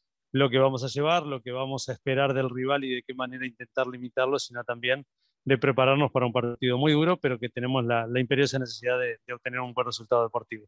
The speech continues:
Es un rival sumamente difícil, eh, no va a ser un partido para ninguno de los dos, eh, que se decida hasta, hasta último momento, y, y bueno, para eso es que nos estamos preparando y ojalá que,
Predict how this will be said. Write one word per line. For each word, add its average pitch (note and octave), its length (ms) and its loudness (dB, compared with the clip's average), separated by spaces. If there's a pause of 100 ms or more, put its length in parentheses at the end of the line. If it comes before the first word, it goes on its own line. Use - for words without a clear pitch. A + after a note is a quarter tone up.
(140)
Es - 120 -14
un A2+ 80 -6
rival A#2 420 0 (220)
sumamente B2+ 460 2
difícil, E3 600 -2 (640)
eh, A2 920 -2 (400)
no A#2 300 4
va B2 60 8
a A#2 40 6
ser B2 160 4
un A#2 60 4
partido A#2 720 4
para C3 180 4
ninguno B2 380 0
de A#2+ 40 -2
los A#2 140 -2
dos, B2+ 400 0 (480)
eh, A#2 560 -2
que B2+ 100 -8
se B2 160 0
decida B2 300 2
hasta, A2+ 240 -2
hasta A2+ 300 -2
último B2 340 2
momento, D#3 580 2 (520)
y, A#2+ 600 -2
y C3 40 2
bueno, C3+ 340 2
para B2 180 0
eso B2+ 320 -2
es A#2+ 120 -6
que B2+ 80 -6
nos A#2+ 160 -6
estamos A#2+ 280 0
preparando B2 560 0
y A#2+ 120 -2
ojalá A2+ 320 -4
que, A2+ 300 -4